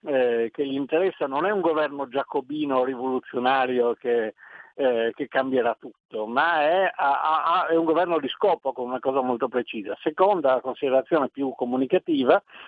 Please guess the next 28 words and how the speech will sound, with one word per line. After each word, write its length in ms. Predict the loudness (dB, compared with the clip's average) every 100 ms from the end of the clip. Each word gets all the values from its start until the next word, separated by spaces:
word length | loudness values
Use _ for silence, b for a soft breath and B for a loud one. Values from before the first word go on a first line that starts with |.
| B B
è 160 | -2 0
chiaro 500 | 2 2 4 2 0 -2
che, 480 | 0 4 4 2 b b b b
eh, 600 | 0 2 4 4 4 2 -2
eh, 340 | 2 2 2
la 440 | 0 0 2 2 0
fortuna 460 | -4 -4 -2 0
di 120 | 0 0
Conte 460 | 0 0 0 -4
l'ha 120 | -2
fatta 240 | 0 -2 -4
la 120 | -10
stampa, 580 | -4 -6 -6 -2 0 0 -4 B B B B
eh, 640 | -2 2 2 2 2 2 0
l'hanno 200 | 0 0
fatto 240 | 0 -2 -4
i 80 |
media, 600 | -2 -2 0 0 2 0
che 160 | -2 0
hanno 260 | 0 0 -2
in 80 |
qualche 300 | 0 0 0
modo 400 | 0 2 2 0
pi-, 220 | -2 -6 -4
sono 200 | -2 -2
entrati 440 | 2 0 0 -6
pienamente 960 | -2 0 2 2 2 2 0 -2 0 0
nel, 760 | 2 2 2 2 2 4 2